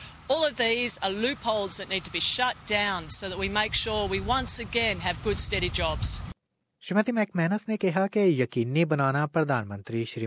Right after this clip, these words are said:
Speaker 2: ਮੈਲਕਮ ਟਰਨਬੁਲ ਦੀ ਜ਼ਿੰਮੇਵਾਰੀ ਹੈ ਕਿ ਆਸਟ੍ਰੇਲੀਆ ਨੂੰ ਅਜਿਹੇ ਦੋ ਤਬਕਿਆਂ 'ਚ ਨਾ ਵੰਡਿਆ ਜਾਵੇ, ਜਿਸ ਵਿੱਚ ਇੱਕ ਨੂੰ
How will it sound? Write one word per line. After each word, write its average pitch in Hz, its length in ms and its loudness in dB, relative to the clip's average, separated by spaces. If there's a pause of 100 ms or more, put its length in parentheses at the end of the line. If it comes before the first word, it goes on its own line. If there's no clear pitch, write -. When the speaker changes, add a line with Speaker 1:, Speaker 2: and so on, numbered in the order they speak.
(100)
Speaker 2:
ਮੈਲਕਮ 104 320 -4 (120)
ਟਰਨਬੁਲ 110 540 -2
ਦੀ 175 120 4
ਜ਼ਿੰਮੇਵਾਰੀ 120 680 -2
ਹੈ 107 120 -8 (540)
ਕਿ 120 160 2
ਆਸਟ੍ਰੇਲੀਆ 120 540 2
ਨੂੰ 147 200 0 (360)
ਅਜਿਹੇ 135 440 2 (200)
ਦੋ 180 240 4 (100)
ਤਬਕਿਆਂ 127 460 2
'ਚ 113 260 -4 (380)
ਨਾ 123 240 -4 (120)
ਵੰਡਿਆ 113 380 -2
ਜਾਵੇ, 113 280 0 (360)
ਜਿਸ 127 240 0
ਵਿੱਚ 131 220 2 (120)
ਇੱਕ 135 240 -2
ਨੂੰ 143 240 2